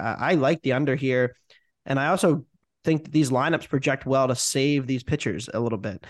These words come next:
uh, because we, we've seen from Carrasco, as his stuff has gotten worse, his home runs have gone up.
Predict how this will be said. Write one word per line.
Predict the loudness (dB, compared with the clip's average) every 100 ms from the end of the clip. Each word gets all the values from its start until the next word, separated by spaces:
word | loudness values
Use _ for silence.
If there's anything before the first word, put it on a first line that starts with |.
| -20 -8
uh, | -4 -2
because | 0 0
we, | 2
we've | 2 2
seen | 2 2
from | 2
Carrasco, | 0 0 0 0 2
as | 2 2
his | -2 -2
stuff | -2
has | -2 -2
gotten | -2 -2
worse, | -2 -2 -2
his | -4
home | 0 2
runs | 2 2
have | 0
gone | 0 0
up. | -2 -4